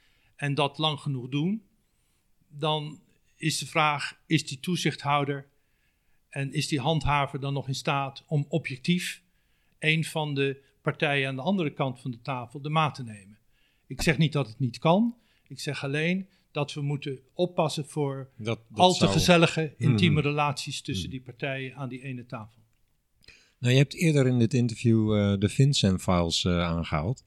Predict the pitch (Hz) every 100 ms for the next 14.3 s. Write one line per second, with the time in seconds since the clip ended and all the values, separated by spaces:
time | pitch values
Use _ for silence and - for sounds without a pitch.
0 | _ 113 104 107 107 143 170 135 101 90
1 | 95 90 82 90 85 - 87 - 82 90
2 | - 113 104 92 95 - 170 - 92 90
3 | 80 78 80 87 - - - - 101 92
4 | 95 90 90 101 - - 95 87 87 90
5 | 95 98 101 90 - 165 156 - 87 78
6 | 165 180 135 107 104 92 92 90 90 -
7 | 101 87 85 85 82 85 - 90 85 82
8 | 90 98 101 85 85 131 131 87 - 87
9 | - 87 80 82 80 80 85 80 76 76
10 | 87 - 117 90 98 87 95 92 - -
11 | 139 123 - 107 98 95 95 87 87 92
12 | 87 90 90 90 - 113 101 98 95 87
13 | - 98 92 90 82 - 98 87 95 87
14 | 80 80